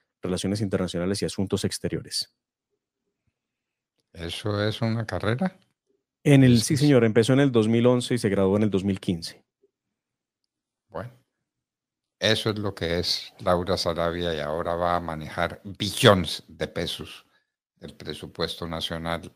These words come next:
Speaker 2: a través de Prosperidad Social. Virgen Santa y Bendita. Bueno, mm,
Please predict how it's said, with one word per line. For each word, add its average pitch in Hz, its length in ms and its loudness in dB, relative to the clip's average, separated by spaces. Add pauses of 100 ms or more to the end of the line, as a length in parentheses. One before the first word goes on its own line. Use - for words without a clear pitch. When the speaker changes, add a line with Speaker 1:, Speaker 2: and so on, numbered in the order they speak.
(120)
Speaker 2:
a 76 120 -4
través 82 400 -6
de 82 120 -8
Prosperidad 78 720 -10
Social. - 480 -14 (240)
Virgen 85 640 -6
Santa 82 680 -14 (180)
y 147 120 -8
Bendita. - 560 -16 (1500)
Bueno, 127 520 4 (380)
mm, 95 440 -2